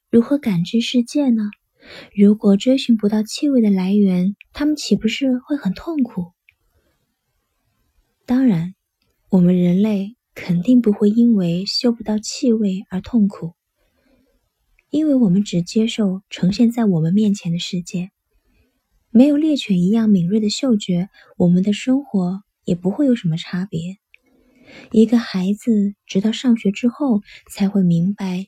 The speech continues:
蜜蜂能感受到紫外线，而响尾蛇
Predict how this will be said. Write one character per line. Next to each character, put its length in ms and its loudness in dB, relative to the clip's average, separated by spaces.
蜜 200 2
蜂 340 -2
能 220 -2
感 200 -4
受 140 -8
到 160 -2
紫 180 -10
外 200 -4
线， 320 -6
而 160 0
响 280 -2
尾 160 0
蛇 480 -4